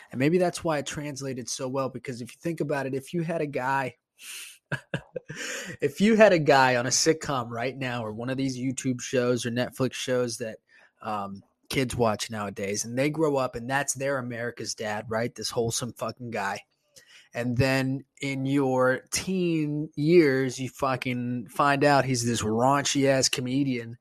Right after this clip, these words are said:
talking about, uh, you know, making jokes about how he banged the, the people on set, the kids on set and shit, you know, fucked up shit. But he's a comedian,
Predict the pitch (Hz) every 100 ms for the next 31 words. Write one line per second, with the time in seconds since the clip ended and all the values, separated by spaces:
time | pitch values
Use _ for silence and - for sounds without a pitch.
0 | _ - - - _ - 160 131 - 127
1 | 123 117 117 123 120 113 135 127 120 127
2 | 131 135 117 127 123 - 117 120 113 110
3 | 117 117 113 123 123 120 120 113 101 120
4 | 113 139 123 123 117 117 - 135 110 117
5 | - 127 123 110 - - 107 87 92 -
6 | 98 - 113 110 - - 127 - 117 -
7 | - 113 - 117 123 120 123 - 135 160
8 | 104